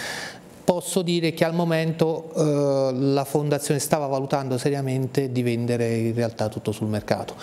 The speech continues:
Poi ragioni anche di, eh, in qualche modo creare un nocciolo duro di azionisti intorno alla Banca Montepaschi, eh,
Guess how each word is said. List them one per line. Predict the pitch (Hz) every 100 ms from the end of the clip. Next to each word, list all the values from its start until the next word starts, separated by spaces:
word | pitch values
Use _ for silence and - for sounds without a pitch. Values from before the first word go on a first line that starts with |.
| - - -
Poi | 127
ragioni | 127 120 139 131
anche | 135 139 139 139
di, | 123 131 127 - - - - - - -
eh, | 131 127 123 120 117
in | 123
qualche | 123 139 135
modo | 165 143 -
creare | 147 143 190 147
un | 131
nocciolo | 143 165 165 - 147
duro | 143 180 151
di | 139
azionisti | 135 131 - 147 185 - -
intorno | 120 117 143 156 151 143 139 135
alla | 135 131
Banca | 127 135 131 131
Montepaschi, | 131 127 135 156 139 - - 135 131 123 110
eh, | 123 120 117 110 107